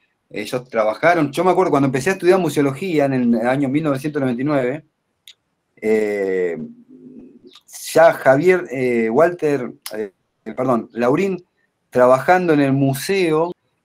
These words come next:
eh, y él estudiando también más avanzado, y lo fui a ver a la, a la casa,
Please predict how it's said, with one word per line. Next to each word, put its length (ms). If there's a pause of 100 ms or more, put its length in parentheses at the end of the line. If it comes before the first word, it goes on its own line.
(200)
eh, 420
y 140
él 80
estudiando 600
también 380
más 140
avanzado, 680 (280)
y 140
lo 120
fui 140
a 40
ver 160
a 60
la, 180
a 120
la 160
casa, 240